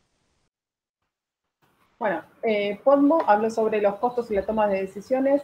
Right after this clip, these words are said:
y nos comentó que en la época en la que estamos viviendo, los costos son muy importantes y hay que saber cómo adoptar los patrones de los mismos,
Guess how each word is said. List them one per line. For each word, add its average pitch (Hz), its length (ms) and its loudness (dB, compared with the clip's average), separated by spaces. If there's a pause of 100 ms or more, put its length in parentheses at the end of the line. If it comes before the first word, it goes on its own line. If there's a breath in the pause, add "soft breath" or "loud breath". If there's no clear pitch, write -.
y 190 680 -4 (360)
nos 196 160 -4
comentó 214 520 -2
que 214 120 0
en 196 100 -2
la 185 100 0
época 214 280 0
en 214 40 0
la 208 100 -2
que 208 60 -12
estamos 220 260 -4
viviendo, 262 480 2
los 196 160 0
costos 220 320 -8
son 214 220 -4
muy 262 180 2
importantes 247 680 -2
y 233 40 -4
hay 220 80 0
que 220 100 -8
saber 220 460 0
cómo 240 200 2
adoptar 220 380 2
los 214 140 0
patrones 226 440 -2
de 208 80 -2
los 208 140 -2
mismos, 254 460 0